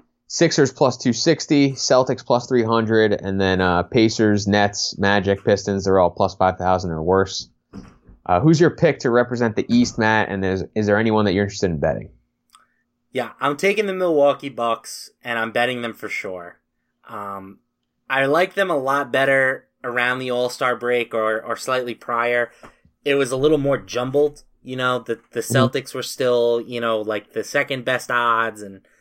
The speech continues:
Speaker 2: it was considered more of a coin flip. Now the Bucks have emerged as, like, definitive favorites to make it out of the East, but it's incredibly deserved.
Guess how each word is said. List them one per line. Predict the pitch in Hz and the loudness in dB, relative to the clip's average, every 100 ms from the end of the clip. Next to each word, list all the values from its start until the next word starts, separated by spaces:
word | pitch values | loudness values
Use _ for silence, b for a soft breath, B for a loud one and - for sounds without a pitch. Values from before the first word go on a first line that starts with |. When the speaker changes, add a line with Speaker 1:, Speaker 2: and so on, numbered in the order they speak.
| _ _ _ | _ _ _
Speaker 2:
it | 160 | 0
was | 180 170 - _ - | 0 0 -10 _ -6
considered | 185 175 220 196 151 | -6 0 2 2 0
more | 147 151 | 2 4
of | 139 | 2
a | - | -2
coin | 135 127 | -6 -6
flip. | 113 113 | -6 -8
Now | 117 139 175 | -2 0 2
the | 170 | 0
Bucks | 139 147 - | 0 0 0
have | 143 | -4
emerged | 131 117 117 123 123 - | -2 -2 0 2 0 -6
as, | - 113 113 110 107 - _ _ _ | -4 -2 -2 -4 -8 -14 _ _ _
like, | 120 123 - | -4 -4 -4
definitive | 123 135 131 127 120 | -6 -4 -4 -4 -6
favorites | - 123 123 135 143 - | -8 -8 -6 -4 -4 -6
to | 123 | -10
make | 120 117 | -8 -6
it | 113 | -4
out | 113 110 | -4 -4
of | |
the | 104 - 117 | -8 -14 -14
East, | 151 - - _ _ _ _ - | -14 -14 -20 _ _ _ _ -2
but | 135 127 127 _ _ _ _ _ | 0 0 -4 _ _ _ _ _
it's | 147 165 | -6 -4
incredibly | 139 - 170 160 131 127 | -6 -4 0 0 -2 -8
deserved. | 110 98 98 - _ | -10 -16 -20 -20 _